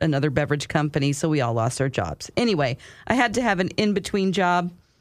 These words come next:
And I, um, I was a courier for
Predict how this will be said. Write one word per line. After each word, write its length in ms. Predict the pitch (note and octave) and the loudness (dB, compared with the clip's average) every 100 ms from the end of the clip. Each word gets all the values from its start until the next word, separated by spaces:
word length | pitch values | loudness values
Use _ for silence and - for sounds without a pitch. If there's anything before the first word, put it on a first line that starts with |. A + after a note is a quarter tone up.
| _ _ | _ _
And 160 | F#3 D#3+ | 2 4
I, 400 | F3+ F3 F3 E3+ | 4 4 2 2
um, 560 | E3+ D#3+ D3+ D3+ C#3+ - _ _ _ _ - | 2 2 4 2 0 -4 _ _ _ _ 0
I 240 | F#3+ F#3 | 2 2
was 260 | F3+ F3+ F3 | 2 0 -2
a 60 | |
courier 480 | E3+ G#3 G3+ F3+ D#3+ | -2 0 2 2 0
for 580 | D#3 F#3 E3+ D3+ D3 | 0 0 2 2 2